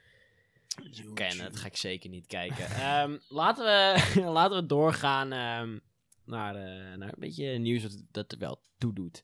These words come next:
Speaker 2: Ja.
Speaker 1: Ehm, Planet Coaster Console Edition is uit. En die is tien november uitgekomen, eh, voor de P S vier en de Xbox. Eh, gewoon voor de nieuwe X, Series S, eh, Series X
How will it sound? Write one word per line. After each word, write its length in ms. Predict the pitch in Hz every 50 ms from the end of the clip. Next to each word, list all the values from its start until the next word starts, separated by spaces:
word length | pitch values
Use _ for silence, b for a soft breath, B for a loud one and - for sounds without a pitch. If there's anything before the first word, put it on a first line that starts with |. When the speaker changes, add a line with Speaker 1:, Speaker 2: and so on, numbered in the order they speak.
| _ - -
Speaker 2:
Ja. 600 | - - - - - - - 165 170 175 165 160
Speaker 1:
Ehm, 140 | 160 165
Planet 360 | - - 156 208 226 220 214 -
Coaster 680 | - 190 196 208 202 - - 185 170 156 151 143 -
Console 520 | - - 175 165 160 - - 196 202 214 190
Edition 320 | 147 127 120 - - 107
is 220 | 95 98 101 - -
uit. 520 | - 98 104 131 170 233 - - - - _ _ _ _ _ _ _ _ _ _ _ _ _ _ _ _ _ - - - -
En 1160 | - 127 135 139 139 139 139 139 135 135 135 135 135 135 131 131 127 131 131 127 117 104 95 95
die 220 | - 135 143 151
is 140 | 135 131 -
tien 140 | - - 185
november 360 | 175 160 131 143 135 131 127
uitgekomen, 840 | 113 117 120 - - - 127 117 113 113 113 110 107 104 95 104 107
eh, 60 | 107
voor 160 | - - 131
de 60 | 120 113 - 120 113
P 40 | 113
S 60 | - -
vier 360 | - 139 131 127 117 110 -
en 140 | - 113 117
de 280 | 117 107 - - 120
Xbox. 640 | - - - - - 110 107 98 - - - - B B B B B B B B B B
Eh, 960 | _ - 120 117 110 107 104 104 104 101 101 98 95 92 92 92 92 92 92 85 -
gewoon 420 | - - - - - 120 113 110
voor 120 | - - 110
de 60 | 104
nieuwe 260 | 98 104 104 104 117
X, 120 | 135 - -
Series 380 | - 123 117 120 113 - - -
S, 480 | - 120 120 113 - - - - - -
eh, 180 | - 107 110 110 110
Series 400 | - - 120 117 110 107 - - - 135 135 131
X 300 | - - - - -